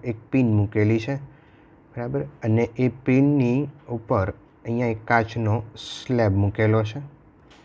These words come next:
અચ્છા, આ જે કાચનો સ્લેબ છે, એની જાડાઈ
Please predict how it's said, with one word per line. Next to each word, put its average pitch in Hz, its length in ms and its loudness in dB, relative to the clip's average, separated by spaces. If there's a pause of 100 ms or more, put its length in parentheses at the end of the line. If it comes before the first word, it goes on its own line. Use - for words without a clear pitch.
(380)
અચ્છા, 107 180 -4 (140)
આ 117 60 2
જે 127 140 2
કાચનો 139 540 0
સ્લેબ 147 420 0
છે, 117 400 -6
એની 131 300 4
જાડાઈ 113 760 2